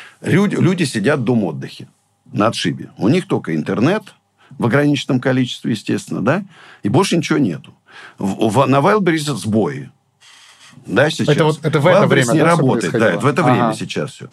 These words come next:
Speaker 1: Например, вот я щас, на мини-, ко мне приехал, нашли меня продавцы,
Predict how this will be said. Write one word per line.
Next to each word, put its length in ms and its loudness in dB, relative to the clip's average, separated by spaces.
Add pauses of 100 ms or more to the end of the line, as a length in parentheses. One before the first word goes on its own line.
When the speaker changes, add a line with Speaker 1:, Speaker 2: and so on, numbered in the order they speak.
(260)
Speaker 1:
Например, 460 2
вот 140 -2
я 140 2
щас, 300 -4 (220)
на 140 2
мини-, 260 2
ко 160 2
мне 200 2
приехал, 760 -2
нашли 420 -2
меня 380 0 (480)
продавцы, 720 0